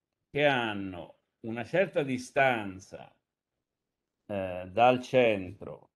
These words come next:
maggiore di questa frazione qui, di diventare, eh, tu-, cioè di generare, diciamo, delle, eh, dei, eh, bastoncini, mentre quelli interni possono generare coni o bastoncini, boh, tanto per fare qualcosa, eh.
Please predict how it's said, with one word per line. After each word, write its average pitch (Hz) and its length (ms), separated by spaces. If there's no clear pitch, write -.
maggiore 113 960
di 92 80
questa 107 300
frazione 110 500
qui, 190 420
di 127 140
diventare, 113 840
eh, 101 320
tu-, 123 340
cioè 123 140
di 101 100
generare, 123 600
diciamo, 110 420
delle, 104 680
eh, 101 280
dei, 104 420
eh, 107 160
bastoncini, 98 760
mentre 120 560
quelli 160 240
interni 123 520
possono 107 400
generare 120 480
coni 95 340
o 87 60
bastoncini, 85 600
boh, 90 100
tanto 98 200
per 98 100
fare 98 120
qualcosa, 95 540
eh. 113 140